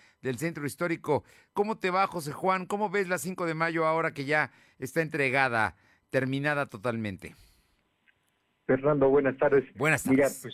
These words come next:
Speaker 2: sí, la verdad es que es correcto, eh, era algo que pedíamos desde hace mucho tiempo, una remodelación integral de la calle cinco de Mayo,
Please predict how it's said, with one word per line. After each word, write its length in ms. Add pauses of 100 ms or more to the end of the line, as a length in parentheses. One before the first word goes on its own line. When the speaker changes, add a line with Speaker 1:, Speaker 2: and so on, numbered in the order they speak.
Speaker 2:
sí, 240 (380)
la 160
verdad 280
es 120
que 380
es 80
correcto, 760
eh, 460 (240)
era 300
algo 360
que 140
pedíamos 500
desde 180
hace 80
mucho 220
tiempo, 400 (380)
una 480 (380)
remodelación 640
integral 500
de 80
la 160
calle 260
cinco 240
de 60
Mayo, 340